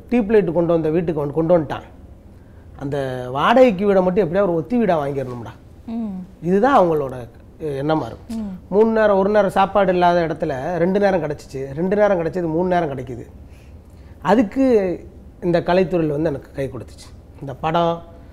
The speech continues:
Speaker 1: ஐயா, அவங்க இது, அதெல்லாம் எனக்கு அது தெரியல, அப்ப தெரியல.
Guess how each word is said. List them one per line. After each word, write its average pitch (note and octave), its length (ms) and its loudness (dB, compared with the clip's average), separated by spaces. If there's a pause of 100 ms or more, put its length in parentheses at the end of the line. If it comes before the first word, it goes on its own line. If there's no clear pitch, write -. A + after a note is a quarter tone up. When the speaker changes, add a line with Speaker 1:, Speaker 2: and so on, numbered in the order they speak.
(180)
Speaker 1:
ஐயா, E3 240 2
அவங்க D3+ 340 0
இது, D3+ 300 -4
அதெல்லாம் D3+ 240 -4
எனக்கு C3 180 -8
அது C3+ 240 -8
தெரியல, G#3 160 0
அப்ப B2 220 -8
தெரியல. C#3 360 -8